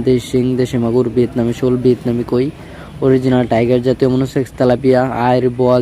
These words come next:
চিতল সহ সাদা কার্প জাতীয় মাছের রেণু ও পোনা আমাদের কাছ থেকে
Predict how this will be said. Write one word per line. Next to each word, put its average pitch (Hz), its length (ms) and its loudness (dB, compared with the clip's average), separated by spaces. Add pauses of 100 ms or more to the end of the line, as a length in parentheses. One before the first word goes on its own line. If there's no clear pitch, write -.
(120)
চিতল 127 300 -2 (120)
সহ 117 160 -4 (640)
সাদা 123 320 0
কার্প 117 180 2 (100)
জাতীয় 131 320 2
মাছের 123 300 -2
রেণু 127 240 2
ও - 80 0
পোনা 120 220 0
আমাদের 120 300 -2
কাছ 120 180 -4
থেকে 127 140 0